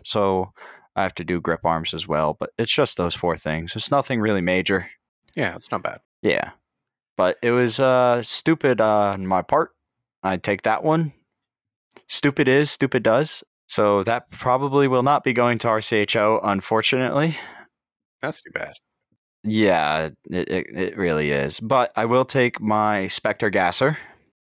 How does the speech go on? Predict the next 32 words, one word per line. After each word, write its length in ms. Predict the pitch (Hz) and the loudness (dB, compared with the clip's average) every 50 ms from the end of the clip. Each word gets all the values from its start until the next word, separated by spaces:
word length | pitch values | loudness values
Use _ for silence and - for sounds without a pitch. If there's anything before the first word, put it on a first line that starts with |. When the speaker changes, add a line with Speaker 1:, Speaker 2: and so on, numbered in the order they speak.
| _ - | _ -12
Speaker 2:
Eh. 180 | 110 107 107 - - - - - _ _ _ _ _ _ _ _ _ - - _ _ _ _ _ _ _ - | -8 -8 -6 -8 -8 -10 -14 -20 _ _ _ _ _ _ _ _ _ -20 -20 _ _ _ _ _ _ _ -6
Speaker 1:
Yeah, 160 | 147 151 135 | -2 -2 0
no, 220 | 123 131 139 151 147 | 0 2 0 0 0
no 320 | - 143 139 - 143 156 175 | -2 -6 -6 -2 0 2 4
one 160 | 196 208 202 | 4 4 4
really 260 | 190 185 175 156 - | 4 4 4 2 2
asked 260 | - 131 139 135 - | 0 -2 -2 -4 -4
for 100 | - 131 | -2 -2
your 140 | 120 113 101 | 0 0 0
opinion. 640 | 90 - - 110 107 98 87 76 69 76 78 80 _ _ _ - | -2 -2 -4 -2 -2 -2 -2 -4 -4 -4 -8 -10 _ _ _ -6
<laughs> 320 | 127 113 - 123 143 151 127 - - - - - - - - _ _ _ _ _ _ _ _ _ _ _ - - | -4 -4 -2 -2 -4 -4 -6 -8 -10 -12 -14 -14 -18 -20 -20 _ _ _ _ _ _ _ _ _ _ _ -4 0
I'll 100 | 123 120 | 0 0
be 140 | 113 123 123 | 2 0 -2
taking 500 | - - 139 123 123 - 139 120 113 113 | 0 2 0 0 2 0 0 -2 0 0
my 640 | 113 110 104 104 104 101 98 101 98 98 95 95 - - _ _ _ | 2 2 2 4 4 4 4 6 6 4 4 2 0 -4 _ _ _
Oxy 420 | - 110 104 107 - - - 104 95 | 2 2 2 2 0 -4 -4 -4 -4
five 380 | - - 110 101 98 90 90 | 0 0 2 2 2 0 -2
Nitro 640 | 98 90 92 95 98 - - 113 104 104 110 113 - _ - | -2 0 0 0 0 0 0 2 2 2 0 -2 -8 _ -6
with 200 | - 95 92 - | -4 -4 -4 -2
the 80 | - 95 | -2 -2
Novarossi 640 | 87 92 92 85 90 87 87 87 90 - - 90 | 0 0 0 2 2 2 2 2 0 -2 -6 -8
fifty-seven 640 | - 95 87 - - - - 107 127 160 190 185 165 _ _ _ _ _ _ _ _ _ _ _ _ _ _ _ _ _ _ _ _ _ _ _ _ - | -6 -8 -8 -6 -4 0 0 2 2 2 0 0 -2 _ _ _ _ _ _ _ _ _ _ _ _ _ _ _ _ _ _ _ _ _ _ _ _ -6
because 400 | - 92 - - 110 95 87 - - - | -6 -4 -2 0 0 0 0 -2 -4 -2
it's 200 | 95 92 87 - | -2 -2 0 -2
Speaker 2:
Nice. 60 | - - | -2 0
Speaker 1:
just 320 | - 95 90 85 - - - _ _ - - | 0 0 2 0 -2 -4 -8 _ _ -4 -2
a 100 | 98 92 | -2 -2
batshit 540 | 78 - 98 98 98 - - - 98 - | 0 -2 -2 -2 -2 -2 -2 -2 -2 -4
crazy 380 | - - 101 92 92 - 95 87 | -2 0 0 0 0 0 -2 -2
heli 420 | 82 113 131 151 160 160 165 170 160 | 0 0 0 0 0 0 0 0 -2
that 360 | 139 165 - 92 92 - - | 0 0 0 0 0 -2 -4
is 520 | - 104 104 - - - - - - - | -6 -2 -2 0 0 0 -2 -4 -6 -8